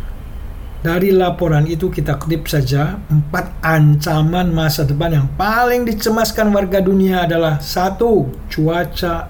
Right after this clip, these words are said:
ekstrim. Dikhawatirkan akibatnya akan ada peningkatan bencana alam. Kedua,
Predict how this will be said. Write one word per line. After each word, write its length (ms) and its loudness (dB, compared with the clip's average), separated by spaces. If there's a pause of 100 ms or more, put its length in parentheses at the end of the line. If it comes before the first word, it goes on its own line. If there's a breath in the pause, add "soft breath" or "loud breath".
(540)
ekstrim. 880 0 (560 loud breath)
Dikhawatirkan 1500 -4
akibatnya 800 -2
akan 160 -2
ada 320 0 (160)
peningkatan 1040 2
bencana 560 0
alam. 320 0 (800 loud breath)
Kedua, 480 2